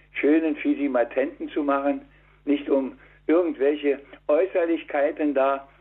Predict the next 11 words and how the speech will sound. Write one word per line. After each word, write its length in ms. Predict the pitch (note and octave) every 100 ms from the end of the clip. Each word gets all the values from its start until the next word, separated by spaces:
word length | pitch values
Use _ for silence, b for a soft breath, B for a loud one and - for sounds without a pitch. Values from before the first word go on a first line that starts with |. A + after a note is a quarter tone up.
| B B B _
zur 140 | E3+ D3+
Erbauung 640 | C#3 C3 C3 D#3+ E3 D3+
zu 240 | - D3
haben, 340 | B2 B2+ C#3 C#3
sondern 480 | B2 B2 C3 C3 B2+ b b b b
um 300 | C#3 C3+ C3 C3 B B B B B -
in 140 | D3+
die 160 | C#3+ C#3
Tiefe 580 | F3 G3+ G3+ F#3 E3+ E3+ b b b
des 180 | D#3 D3+
Geheimnisses 840 | D3 C3 C3+ E3+ E3+ D#3+ D3+ D#3